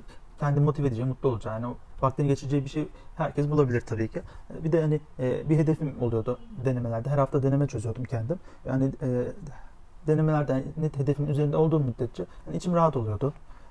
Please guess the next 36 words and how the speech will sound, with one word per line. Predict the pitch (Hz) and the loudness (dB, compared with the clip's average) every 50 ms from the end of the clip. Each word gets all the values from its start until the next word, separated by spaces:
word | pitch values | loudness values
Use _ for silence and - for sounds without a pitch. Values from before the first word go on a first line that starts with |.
| - - | -10 -6
Hani | 127 123 135 | -4 -2 -2
o | 147 | -2
şekilde | 139 143 135 - 135 127 139 | -2 -2 -2 0 2 4 4
yani | 139 135 135 123 131 131 131 | 4 2 0 -4 0 2 4
arkadaşlar | 131 127 127 139 135 127 - - 135 127 - | 4 4 4 4 2 2 2 2 0 0 0
da, | 135 127 - - - - - - | -2 -4 -6 -10 -18 -18 -12 -8
e, | 131 | -2
hedef | 131 127 123 131 135 - - | -2 2 2 2 2 2 4
koyup | 139 123 127 123 - - - - - - | 4 4 4 4 -2 -10 -18 -20 -14 -10
yani | - 131 127 135 - - - - - - 151 151 | -6 -4 -4 -4 -6 -8 -12 -14 -10 -4 -2 0
tabii | 170 151 135 127 - - 175 160 | 2 2 2 0 -2 -4 -4 -2
zamanı | 135 127 127 131 127 131 131 123 | 0 2 2 2 2 2 0 0
ve | 123 123 120 | -2 0 2
vakite | 135 127 - - 143 | 0 2 2 2 2
göre | 123 113 101 - | 2 0 -4 -8
yani | 110 113 113 | -6 0 0
beşinci | 123 123 - - 131 139 - - - 139 139 - - - - - 143 131 | 0 2 0 -2 -8 -8 -8 -10 -10 -12 -12 -12 -14 -14 -8 -6 -4 -4
sınıfın | - 139 131 127 135 131 | -4 -4 -4 -2 2 2
başında | 131 127 - 131 123 127 | 2 2 2 0 0 0
hani | 127 123 127 - - - - | 0 0 -2 -4 -6 -10 -12
iki | 135 - - | -8 -6 -6
yüz | 135 - | -4 -2
soruda | - 127 123 139 131 | -4 -2 0 0 0
yüz | 127 117 | 2 2
altmış | 127 127 - 135 123 - | 0 0 0 -4 -6 -4
gibi | - 135 123 131 | -4 -2 0 0
bir | 131 | 2
hedef | 127 143 131 - | 2 0 0 -2
koymak | - 120 123 131 151 160 - | -2 -4 -4 -2 -4 -4 -2
şey, | - 156 - | -4 -2 -2
a-, | 143 - - - | -4 -4 -4 -4
absürt | 160 156 - - 143 - - | -4 -2 -2 -2 -4 -2 -2
olur | 110 123 127 | -2 -2 0
ama | 127 127 131 - - - - - | 0 0 -2 -4 -8 -16 -12 -6
hani | - 120 | -2 -2
za-, | 127 131 139 156 | 0 0 0 -2